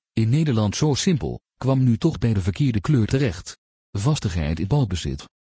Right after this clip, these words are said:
Tweemaal kon middenvelder Van de Beek doelman neer in de eerste helft belagen,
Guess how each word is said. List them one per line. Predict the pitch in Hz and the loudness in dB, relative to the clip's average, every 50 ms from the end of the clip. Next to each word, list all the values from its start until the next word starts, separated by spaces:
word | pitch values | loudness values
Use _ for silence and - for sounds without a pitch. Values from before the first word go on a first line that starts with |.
| _ | _
Tweemaal | _ - 127 143 151 147 143 131 117 | _ -2 0 2 2 2 2 2 0
kon | - - 143 127 117 | 0 0 2 2 2
middenvelder | 131 170 175 147 135 107 90 98 78 71 82 95 87 | 2 2 2 2 0 0 0 0 -2 -2 -2 -2 0
Van | 107 101 | 0 0
de | 98 | 0
Beek | 82 87 82 80 - 123 | 0 0 0 0 0 0
doelman | 120 135 135 131 120 113 110 113 | 0 2 2 2 2 2 2 4
neer | 127 135 120 113 117 - | 4 4 4 2 2 2
in | 135 120 | 2 2
de | 113 127 | 2 2
eerste | - 180 175 - - 110 | 2 0 0 2 2 2
helft | 113 127 123 113 | 2 2 2 0
belagen, | 113 110 95 85 73 82 90 - 160 175 180 | 0 0 0 0 0 -2 -2 0 -2 -2 -2